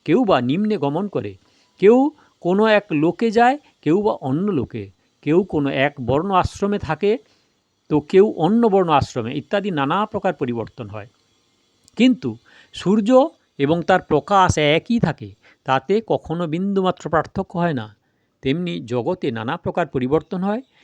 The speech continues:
কিন্তু পরমাত্মা এবং তার অংশ জীবাত্মা একইভাবে বিরাজ করে। প্রকৃতপক্ষে স্বরূপের বিন্দুমাত্র পরিবর্তন হয় না,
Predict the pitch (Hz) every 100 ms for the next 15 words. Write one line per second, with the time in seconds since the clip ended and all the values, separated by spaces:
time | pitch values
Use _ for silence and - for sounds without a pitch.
0 | _ 139 123 - 127 147 214 226 139 107
1 | 98 _ _ 131 143 143 139 131 135 185
2 | - 180 120 127 185 190 143 107 - _
3 | _ _ 139 151 196 - 214 160 143 127
4 | 127 147 160 113 98 _ _ _ _ _
5 | - 165 247 247 233 - 233 254 - -
6 | 151 214 208 220 165 160 185 196 202 202
7 | - 139 143 165 185 165 180 175